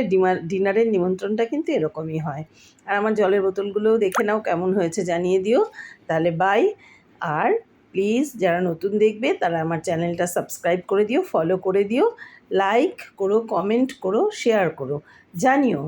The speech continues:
ভিডিওগুলো কেমন হচ্ছে। কারণ ইদানিং দেখতে পাচ্ছি রিচটা একটু কম হচ্ছে, ভিউজটা একটু কম আসছে। আমি তো খুব চেষ্টা করি প্রত্যেক দিনই ভিডিওগুলো ভালো করে বানাবার। যাই হোক,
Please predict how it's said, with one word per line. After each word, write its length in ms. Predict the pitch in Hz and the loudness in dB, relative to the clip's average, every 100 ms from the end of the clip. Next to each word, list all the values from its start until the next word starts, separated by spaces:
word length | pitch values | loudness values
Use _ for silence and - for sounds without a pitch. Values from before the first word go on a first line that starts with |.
| 175 180 | -8 -4
ভিডিওগুলো 520 | 214 214 233 233 247 | 0 2 2 2 2
কেমন 340 | 247 170 202 220 | 2 0 2 2
হচ্ছে। 340 | 160 127 - 156 - - - | 0 -4 -12 -12 -14 -20 -14
কারণ 260 | - 226 240 - | -4 0 0 0
ইদানিং 360 | 208 196 214 247 254 | -2 0 0 0 0
দেখতে 260 | 240 233 | -2 -2
পাচ্ছি 460 | 226 185 160 - 254 453 - - _ 202 | -2 -2 -4 -6 0 0 -2 -16 _ 2
রিচটা 580 | 214 240 - - 185 196 - | 2 2 -2 -2 0 0 0
একটু 240 | 247 233 277 - | -4 -4 -6 -2
কম 240 | 269 269 262 | 2 4 4
হচ্ছে, 400 | 202 151 - 160 170 - _ _ 180 | 2 -2 -6 -4 -4 -8 _ _ -2
ভিউজটা 520 | 208 254 277 285 302 | 2 2 2 0 -2
একটু 180 | 294 262 | 0 -4
কম 320 | 254 208 180 160 | 0 0 2 0
আসছে। 400 | 147 - - 156 165 - - - | -4 -8 -8 -8 -8 -12 -20 -10
আমি 180 | - 240 | -2 0
তো 100 | 262 294 | 0 -2
খুব 240 | - 311 - | -2 -4 -2
চেষ্টা 360 | 160 170 - 233 | -4 -2 0 -2
করি 240 | 233 240 | 0 -2
প্রত্যেক 400 | 226 185 156 202 196 | -2 -4 -2 -4 -2
দিনই 240 | 214 226 220 | -2 0 2
ভিডিওগুলো 480 | 202 165 170 165 180 | 2 2 0 0 0
ভালো 240 | 180 165 | 0 -2
করে 200 | 185 214 254 | 0 2 2
বানাবার। 440 | 240 247 240 302 - - - - - | 2 0 0 -2 -4 -16 -20 -20 -6
যাই 220 | 254 254 240 | 0 2 4
হোক, 160 | 226 | 2